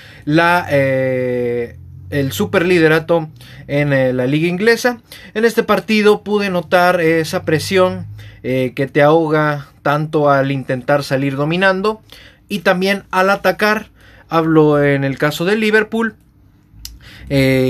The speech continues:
y bueno, eh, hace que, eh, tus dos líneas, tanto la defensa y los dos jugadores de medio campo del Crystal, pues hace que se les dificulte,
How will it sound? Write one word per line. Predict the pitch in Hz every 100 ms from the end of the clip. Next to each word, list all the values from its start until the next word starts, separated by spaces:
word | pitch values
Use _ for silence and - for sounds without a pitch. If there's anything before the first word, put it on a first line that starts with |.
| 127
y | 127
bueno, | 139 185 180 -
eh, | - 139 131
hace | 131 131 147
que, | - 143 143 147 135 127 123
eh, |
tus | 107 135 127
dos | 202 190
líneas, | 185 180 165 160 156 - - - - -
tanto | 185 131 131 127
la | 123 120
defensa | 123 165 170 160 156
y | 135
los | 123 123
dos | 139
jugadores | 135 131 131 135
de | 131
medio | 139 143 147
campo | 175 160 190 202 - - - -
del | 143 156 156
Crystal, | 208 202 214 196
pues | 165
hace | 175 165 156
que | 151
se | 151
les | 135
dificulte, | 127 - - 160 151 151 143